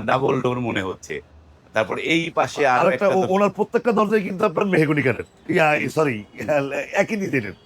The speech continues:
Speaker 1: একই ডিজাইন।
Speaker 2: মেহগনি কাঠ তো অবশ্যই, সেগুন কাঠও আছে।
Speaker 1: এ-, এইটা হচ্ছে মেহগনি কাঠ
Speaker 2: মেহগনি কাঠ।
Speaker 1: এবং সবগুলো একই রকমের ডিজাইন করেছে উনি। এটা একটা ভালো। অনেকে আসলে এক এক জায়গায় এক এক ডিজাইন দেয় এবং এইটাও থ্রি ডি নকশা, তাই না সোহেল
Speaker 2: জি,
Speaker 1: ভাই?
Speaker 2: জি, জি, জি, জি।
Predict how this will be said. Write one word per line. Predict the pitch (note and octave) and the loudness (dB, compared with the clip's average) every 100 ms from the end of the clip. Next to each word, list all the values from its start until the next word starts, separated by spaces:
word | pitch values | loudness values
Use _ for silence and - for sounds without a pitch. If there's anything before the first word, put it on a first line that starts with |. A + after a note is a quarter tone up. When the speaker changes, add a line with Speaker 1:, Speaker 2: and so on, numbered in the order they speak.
| - - | -20 -4
Speaker 1:
একই | C3 D#3+ F3+ E3+ | 0 0 0 0
ডিজাইন। | C3+ C#3+ G3 | 2 4 4
Speaker 2:
মেহগনি | G3 | 2
কাঠ | G3 G3 | 2 2
তো | |
অবশ্যই, | G3 F#3+ E3 D3+ | 2 2 0 -2
সেগুন | - C3+ | -4 -4
কাঠও | F3 D#3+ | 0 2
আছে। | B2+ | 2
Speaker 1:
এ-, | A#2+ C#3 | 2 0
এইটা | D3+ D#3 D3 | -2 0 0
হচ্ছে | D3+ - E3 D#3 | 0 -4 -4 -2
মেহগনি | C3 D3+ F#3+ G3+ F3+ B2 | 0 0 0 0 -4 0
কাঠ | A2 C3+ C#3+ | 2 2 0
Speaker 2:
মেহগনি | D3+ C3+ A2 | 0 0 -4
কাঠ। | G2+ | -2
Speaker 1:
এবং | A#2 C#3 | 0 -2
সবগুলো | B2+ - D3+ C#3+ E3 E3+ | -4 0 0 0 -2 0
একই | B2 D3 - F3+ | 2 0 0 -2
রকমের | E3+ E3 D#3 C3 | 0 0 -2 -2
ডিজাইন | B2+ C3 C3 C3 | -2 0 0 -2
করেছে | C3 C3 C3 A#2 | -4 -4 -4 -4
উনি। | G#2 D3+ | -2 -4
এটা | F3+ E3+ | -2 -2
একটা | D#3 | -2
ভালো। | B2+ A#2 G#2+ - - - - | 0 0 2 -2 -6 -20 -8
অনেকে | - C3+ D#3+ D#3+ D#3+ | -2 0 0 2 2
আসলে | C#3+ D3+ D3+ | 2 0 0
এক | C#3 C3 | 0 0
এক | D3 C3+ | -2 0
জায়গায় | C#3+ C#3 | 2 2
এক | B2+ A#2+ | 2 0
এক | C#3 C3 | -6 -6
ডিজাইন | C3+ C#3 C#3 B2 | -4 -4 -2 0
দেয় | A2 C3+ - _ _ _ _ _ - | 0 -2 -8 _ _ _ _ _ -6
এবং | B2+ D#3 | -2 0
এইটাও | D#3+ F#3 F#3 | 0 0 -2
থ্রি | - G3 | -2 -4
ডি | F#3+ | -2
নকশা, | G3 F3 C#3+ | 0 0 -2
তাই | C3 F3 | -2 -2
না | G3 | -2
সোহেল | D#3 | 0
Speaker 2:
জি, | F3+ | 2
Speaker 1:
ভাই? | G3+ | 2
Speaker 2:
জি, | A#2+ B2 | 2 -2
জি, | A2 | -4
জি, | F#2 F#2 | -8 -12
জি। | F2 | -16